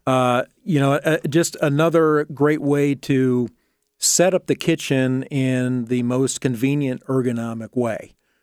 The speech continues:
Um, you know, when we think of a refrigerator, it, there, well, you know what? There are a lot of things with appliances that, um, we talk about thinking out of the box. Well, the, the box is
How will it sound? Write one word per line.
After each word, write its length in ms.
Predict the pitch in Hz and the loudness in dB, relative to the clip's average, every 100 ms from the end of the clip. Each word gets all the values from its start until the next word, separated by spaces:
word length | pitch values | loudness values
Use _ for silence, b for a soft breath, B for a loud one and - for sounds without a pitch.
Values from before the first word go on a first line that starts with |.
| _ | _
Um, 420 | 120 110 107 104 - _ _ - | -6 -4 -4 -6 -14 _ _ -6
you 80 | |
know, 60 | 127 | -2
when 200 | 120 123 | -2 -4
we 100 | 127 | -6
think 240 | 123 190 170 | -2 -2 0
of 80 | 143 | 2
a 60 | |
refrigerator, 840 | 139 127 185 175 151 147 139 135 - | 2 2 2 2 2 2 2 2 0
it, 180 | 165 - - | -2 -4 -12
there, 300 | - 220 226 | 0 0 2
well, 240 | 196 170 175 | 2 2 0
you 80 | 170 | 0
know 80 | 170 | 2
what? 200 | 185 180 | 0 2
There 100 | 151 | 2
are 40 | |
a 60 | 131 | 2
lot 300 | 127 147 156 | 2 2 0
of 80 | 143 | -2
things 300 | 156 143 120 | -2 -2 -2
with 120 | 131 | -2
appliances 920 | 123 - 143 139 120 135 120 117 - _ _ _ _ _ - | -2 -2 0 0 0 -2 -2 -4 -8 _ _ _ _ _ -2
that, 320 | 135 135 - - | 0 0 -4 -2
um, 420 | 143 127 120 113 - _ _ - | 0 0 -2 -4 -12 _ _ -6
we 120 | 135 | -2
talk 220 | 120 143 | 0 -2
about 220 | 123 110 - | -2 -4 -4
thinking 420 | - 127 123 117 | -6 -4 -4 -4
out 200 | 113 113 | -4 -6
of 60 | |
the 60 | 104 | -6
box. 480 | 95 110 95 - - | -4 -4 -4 -6 -2
Well, 160 | 147 | -2
the, 200 | 139 135 - | 0 -2 -2
the 140 | 139 | 0
box 440 | 107 185 202 - | 2 2 2 0
is 480 | 175 160 156 143 - | 0 2 2 0 -4